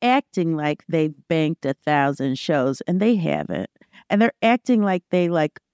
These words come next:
"Well, we can turn to reality at any point 'cause we have a lot," and they don't. Because someone was tweeting about how they work in reality T V, and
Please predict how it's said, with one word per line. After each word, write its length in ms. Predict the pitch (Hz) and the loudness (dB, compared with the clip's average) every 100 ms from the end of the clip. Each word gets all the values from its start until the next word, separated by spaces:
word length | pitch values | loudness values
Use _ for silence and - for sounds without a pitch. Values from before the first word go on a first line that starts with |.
| - | -8
"Well, 240 | 160 165 | 0 2
we 100 | 156 | 2
can 160 | 156 151 | 0 -2
turn 220 | 175 165 | 0 0
to 80 | 156 | 0
reality 640 | 139 131 151 156 117 123 | -2 0 0 0 0 -2
at 80 | 120 | 0
any 220 | 151 131 | 2 2
point 320 | - 160 147 | 0 -2 -2
'cause 160 | - 147 | -2 0
we 80 | 147 | 2
have 180 | 151 147 | 0 0
a 60 | |
lot," 160 | 147 147 | 0 0
and 180 | 180 175 | -2 -2
they 140 | 185 - _ - | -2 -4 _ 0
don't. 480 | 214 143 80 - - _ _ _ _ | 2 2 -2 -10 -20 _ _ _ _
Because 440 | 208 202 - 202 190 | -4 -2 2 0 0
someone 420 | - - 277 359 | -4 0 2 2
was 160 | 330 - | -2 -2
tweeting 300 | - 185 175 | -4 -2 -2
about 320 | 160 143 - | -2 -4 -4
how 560 | - 143 139 143 - - _ _ - | -6 -2 -2 -2 -4 -6 _ _ -18
they 640 | - 143 127 117 135 202 - _ _ | -4 0 2 2 2 0 -4 _ _
work 480 | - 151 160 170 - - - | -6 -2 2 2 0 -8 -2
in 520 | 156 147 143 139 127 _ | 2 2 2 0 -2 _
reality 560 | - 147 131 139 131 123 | -4 -2 0 0 0 -2
T 300 | - 139 131 | -2 -2 0
V, 340 | 85 80 76 76 _ _ _ _ - | 0 -2 -2 -6 _ _ _ _ -4
and 500 | 151 143 143 127 | 0 0 0 -4